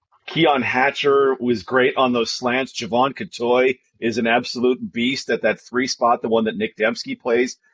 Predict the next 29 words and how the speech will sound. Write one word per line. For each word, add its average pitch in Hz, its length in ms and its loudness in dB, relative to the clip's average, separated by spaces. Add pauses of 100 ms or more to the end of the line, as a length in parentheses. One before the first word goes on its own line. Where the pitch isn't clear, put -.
(120)
You 110 100 -4
know, 127 60 0 (160)
that's, 147 340 0
that's 156 320 0
a 185 40 2
receiving 165 400 -2
core 135 200 2
that 123 120 2
could 123 120 0
absolutely 127 520 0
lift 113 240 -6
a 104 60 -18
quarterback. 117 520 -2
So 135 220 -4 (640)
for 175 140 0
me, 233 400 -2
you 165 160 0
don't 160 320 0
need 170 200 -4
to 143 120 -6
replace 160 640 -4
Nathan 143 360 -4
Rourke 131 340 2
with 143 200 0
another 131 400 -2
Nathan 120 400 -6
Rourke. 131 480 0
If 143 280 -14
you, 208 400 -4